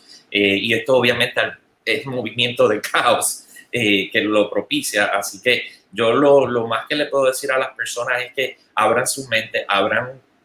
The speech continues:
sus ojos a lo, a las realidades que estamos viendo, no solamente aquí en Puerto Rico, en las diferentes áreas de Puerto Rico, en las diferentes regiones, en estados como Florida, Texas, etcétera. Ya vimos que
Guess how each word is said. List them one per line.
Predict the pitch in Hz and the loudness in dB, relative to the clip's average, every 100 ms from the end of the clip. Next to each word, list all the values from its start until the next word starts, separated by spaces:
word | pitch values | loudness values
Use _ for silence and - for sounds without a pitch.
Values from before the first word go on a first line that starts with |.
| _ - 113 | _ -14 -4
sus | - 120 - | -2 2 4
ojos | 110 139 | 4 4
a | |
lo, | 123 113 | 4 2
a | 104 | 2
las | 110 110 | 0 0
realidades | 107 101 101 92 98 113 | 0 0 2 0 0 -4
que | - | -8
estamos | - 117 101 | -6 -4 -4
viendo, | - 104 117 123 | -2 -2 -2 -8
no | 110 | -8
solamente | 107 123 131 127 | -2 0 0 0
aquí | 135 123 | 0 0
en | 117 | -2
Puerto | 120 - 120 | -6 -4 -2
Rico, | 107 - 104 - | -2 -4 -12 -12
en | 110 | -14
las | 104 | -12
diferentes | 101 101 101 101 110 | -12 -8 -6 -4 0
áreas | 110 107 110 | 2 2 0
de | 107 | -6
Puerto | - 98 104 | -6 -6 -8
Rico, | - 151 | -8 -4
en | |
las | 107 | -4
diferentes | 101 - 101 101 110 | -4 -10 -10 -6 -4
regiones, | 107 120 160 170 _ - - | -4 -2 -2 -2 _ -20 -12
en | - 104 104 | -2 0 0
estados | 92 107 107 - | -2 2 4 2
como | - 120 | 0 -6
Florida, | - 104 107 131 113 98 | -2 0 0 0 0 0
Texas, | 131 - 101 | -2 -2 -10
etcétera. | 101 - 143 110 101 | -8 -2 0 0 2
Ya | 104 104 | 2 2
vimos | 139 135 - | 0 -4 -2
que | 113 | -2